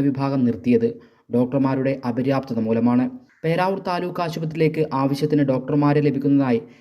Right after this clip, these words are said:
എല്ലാവിധ ഇടപെടലും നടത്തിയിട്ടുണ്ടെന്നും ആശുപത്രിയിലേക്ക് സേവനം അനുഷ്ഠിക്കാൻ ഡോക്ടർമാർ എത്തിയാൽ അപ്പോൾ തന്നെ കാഷ്വാലിറ്റി പ്രവർത്തനം ആരംഭിക്കുമെന്നും ആശുപത്രി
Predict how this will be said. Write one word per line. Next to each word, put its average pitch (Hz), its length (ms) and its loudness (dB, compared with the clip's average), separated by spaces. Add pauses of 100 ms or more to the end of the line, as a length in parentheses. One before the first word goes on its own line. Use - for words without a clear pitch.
(220)
എല്ലാവിധ 139 480 0 (160)
ഇടപെടലും 139 460 2
നടത്തിയിട്ടുണ്ടെന്നും 127 680 0 (480)
ആശുപത്രിയിലേക്ക് 139 640 0 (120)
സേവനം 139 420 0
അനുഷ്ഠിക്കാൻ 139 440 0 (340)
ഡോക്ടർമാർ 139 480 2
എത്തിയാൽ 123 280 -2 (140)
അപ്പോൾ 143 200 -2 (120)
തന്നെ 139 180 0 (420)
കാഷ്വാലിറ്റി 143 560 0
പ്രവർത്തനം 143 380 2 (160)
ആരംഭിക്കുമെന്നും 139 580 2 (360)
ആശുപത്രി 151 400 2